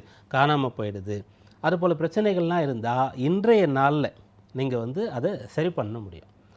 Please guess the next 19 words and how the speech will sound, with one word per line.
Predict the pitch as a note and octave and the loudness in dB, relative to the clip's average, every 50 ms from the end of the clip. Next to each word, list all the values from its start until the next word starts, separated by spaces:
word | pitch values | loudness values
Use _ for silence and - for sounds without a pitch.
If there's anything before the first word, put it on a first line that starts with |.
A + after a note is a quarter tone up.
| - - - _ | -20 -20 -14 _
உங்களுடைய | A#2+ A#2+ A#2 A#2 A2+ - | -4 -2 -2 -2 0 2
தோட்டத்தை | D3 D3+ D3 - C#3+ A#2+ - C#3+ | 2 2 2 0 -2 0 0 -2
பராமரிக்க | - B2 A2+ A2+ A#2+ B2+ B2+ A#2+ A2+ G#2 - A#2+ | 0 0 0 2 2 0 0 -2 -4 -6 -8 -8
முடியும். | G#2 G2+ F#2+ G2+ G#2 G#2 G#2 | -8 -8 -10 -10 -10 -12 -8
செல்ல | - D#3 D3+ E3 F#3+ G3 F3+ | -4 -2 0 0 0 0 -2
பிராணிகள் | - - C#3 C#3 C#3 D3+ D#3+ D#3+ C#3+ D3 C3+ - | -2 -2 0 2 2 2 0 0 -2 -2 -4 -4
சம்பந்தமா | C#3 B2 A#2 A2+ A2+ A2+ C3 D#3+ D#3 C#3 | -6 -6 -6 -6 -6 -4 -4 -4 -2 -4
எதனால | C#3 C3+ F3 F3+ F3+ E3 D#3+ E3 | -4 -2 -2 -2 -2 -2 -4 -6
பிரச்சனை | D#3 - B2 A#2+ - - D3 C3+ | -4 -6 -8 -6 -4 -4 -4 -2
வருது | A#2 A2+ G#2+ G#2+ G#2+ A#2 | -2 -4 -6 -8 -8 -8
அப்படின்றத | A2+ A2+ A#2 A#2 G#2+ G#2 G2+ A2+ C3+ D3+ C3+ - - - - - - | -10 -8 -8 -8 -8 -8 -6 -4 -2 -2 -4 -4 -8 -20 -20 -16 -8
நீங்க | - B2 A#2 A2 C3+ D3 B2 G#2 | -6 -6 -4 -2 -2 -2 -4 -4
சிந்திக்க | - - C3 C3+ C3+ D3 C#3 - A#2+ | -4 -4 -4 -4 -4 -4 -6 -6 -10
முடியும். | G2 F#2 F2+ E2+ E2+ G#2 C3+ - - _ - - - - - _ - | -10 -10 -12 -14 -12 -10 -10 -12 -12 _ -20 -20 -20 -20 -20 _ 0
இதுபோல | E3+ F3+ F3+ F3+ G3+ G#3+ A#3 A#3 A3+ | 0 0 2 4 4 4 4 4 2
நம்முடைய | G#3 F#3+ F3+ E3+ E3 D#3+ | 2 2 2 4 4 2
வீடுகள்ல | D3 D#3 F3+ G#3 G#3 G3+ G3 F#3+ F3 E3 D#3+ E3+ F3 F3+ F#3+ G3 F#3+ - - - - _ _ _ | 4 2 2 2 2 2 2 2 2 0 0 0 2 2 0 0 -2 -8 -20 -20 -20 _ _ _
நாம | - C#3+ C#3+ C#3+ C#3 C3+ | 0 2 2 4 4 4
வளர்க்கக்கூடிய | C#3 D#3 F3+ - - G3 E3+ - E3 D#3 D3+ D3+ | 4 4 2 0 0 -2 -2 0 0 0 2 0